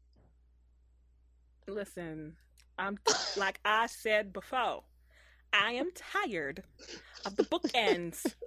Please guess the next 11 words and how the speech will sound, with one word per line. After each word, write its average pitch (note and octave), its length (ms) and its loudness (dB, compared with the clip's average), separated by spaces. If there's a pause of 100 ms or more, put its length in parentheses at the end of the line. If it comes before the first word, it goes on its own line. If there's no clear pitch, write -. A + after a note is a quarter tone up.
of G#3 400 0
Ben F3 220 4
and D#3 100 -4
Betty. C3 240 -6 (200)
I'm F#3 120 -2 (400)
tired, G3+ 560 -4 (120)
okay? G3+ 560 -4 (540)
I, A3+ 280 2
at A#3 200 4
this E4 300 0
point, F#4 360 0